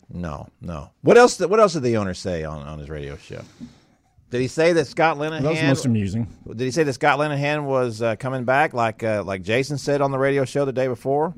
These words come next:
Speaker 2: No, he said that, um, why would he issue that statement about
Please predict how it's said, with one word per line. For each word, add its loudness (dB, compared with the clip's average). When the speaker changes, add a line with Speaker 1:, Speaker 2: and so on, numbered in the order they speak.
Speaker 2:
No, 4
he 2
said 0
that, 0
um, -2
why 6
would 8
he 6
issue 4
that 2
statement -2
about -2